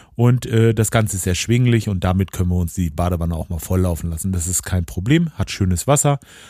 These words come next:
und, ähm, auch mal gerade so ein bisschen Platten sauber machen, hier mit dem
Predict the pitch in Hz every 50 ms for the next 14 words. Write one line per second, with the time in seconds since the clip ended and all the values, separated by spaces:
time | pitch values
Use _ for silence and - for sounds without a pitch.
0 | - _ _ - 107 101 101 107 110 107 123 110 101 98 98 101 101 95 92 -
1 | - _ 110 107 87 107 104 95 95 101 95 104 110 110 107 92 92 101 101 110
2 | 110 - - 101 92 - - 123 120 - 113 113 104 113 110 113 107 110 107 104
3 | 107 107 104 - - 107 95 95 104 104 98 - - 95 92